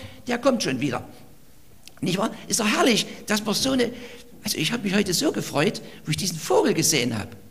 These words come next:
ne? Ich hab schon immer mal einen Vogel gehabt, aber so ein, das ist was ganz Besonderes. Und der zeigt uns,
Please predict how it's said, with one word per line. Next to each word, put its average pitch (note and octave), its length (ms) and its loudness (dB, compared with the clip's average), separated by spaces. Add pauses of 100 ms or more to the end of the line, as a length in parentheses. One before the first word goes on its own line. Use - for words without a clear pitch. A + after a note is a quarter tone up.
(160)
ne? - 180 -4 (540)
Ich - 80 -6
hab - 100 -2
schon A2 140 -2
immer A#3+ 160 2
mal G3 100 4
einen C3+ 100 2
Vogel D#3 300 2
gehabt, B2+ 360 -2
aber E3+ 360 -2 (100)
so C4 200 -4
ein, B3+ 300 0 (200)
das B3+ 180 -2
ist - 200 -4
was B3 260 -6
ganz C4 220 -2
Besonderes. G3 580 0 (380)
Und A3+ 340 2
der F#4 280 4 (640)
zeigt - 420 4
uns, E3+ 320 2